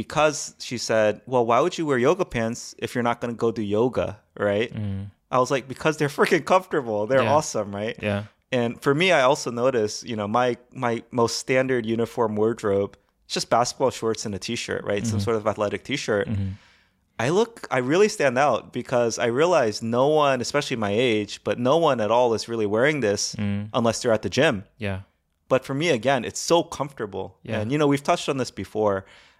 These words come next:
Speaker 1: but I'm all about kind of what the function is. Like, I
Speaker 2: Mm-hmm.
Speaker 1: just wanna be comfortable.
Speaker 2: Mm-hmm.
Speaker 1: Whereas it just, it seems like this is unacceptable wear,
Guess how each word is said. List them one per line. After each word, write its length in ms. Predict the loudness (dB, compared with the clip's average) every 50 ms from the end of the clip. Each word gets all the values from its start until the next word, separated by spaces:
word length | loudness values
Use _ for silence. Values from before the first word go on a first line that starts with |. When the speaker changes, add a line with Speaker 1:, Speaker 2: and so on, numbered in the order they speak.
| _ 0
Speaker 1:
but 140 | 2 4 4
I'm 120 | 2 2
all 180 | 2 2 4 4
about 400 | 2 4 2 4 4 2 0 -2
kind 260 | -8 -8 -8 -6 -4 -4
of 240 | -4 -4 -6 -8 -12 -20
what 300 | -16 -12 -10 -10 -10 -10
the 60 | -12 -8
function 440 | -4 -4 -4 -4 -4 -6 -6 -4
is. 260 | -4 -4 -4 -6 -4 -4
Like, 100 | -2 0
I 40 | 0
Speaker 2:
Mm-hmm. 60 | -2
Speaker 1:
just 160 | -2 -4 -8
wanna 140 | -8 -10 -10
be 80 | -10 -12
comfortable. 640 | -12 -12 -14 -12 -8 -8 -6 -4 -4 -4 -4 -6 -6
Speaker 2:
Mm-hmm. 220 | -8 -8 -8 -8 -12 -14 -16 _ -6
Speaker 1:
Whereas 560 | -2 0 2 4 4 4 4 2 2 -2 -4
it 140 | -8 -8 -6
just, 280 | -4 -4 -4 -6 -8 -14 _ -10
it 100 | -8 -6
seems 320 | -4 -4 -2 -2 -2 -2
like 140 | -2 -2 -2
this 180 | -4 -6 -4 -4
is 180 | -6 -6 -6 -4
unacceptable 840 | -2 -2 -2 -2 -2 -4 -4 -4 -4 -6 -4 -2 0 -2 -2 -4 -8 -4
wear, 460 | -2 2 2 4 4 2 0 -2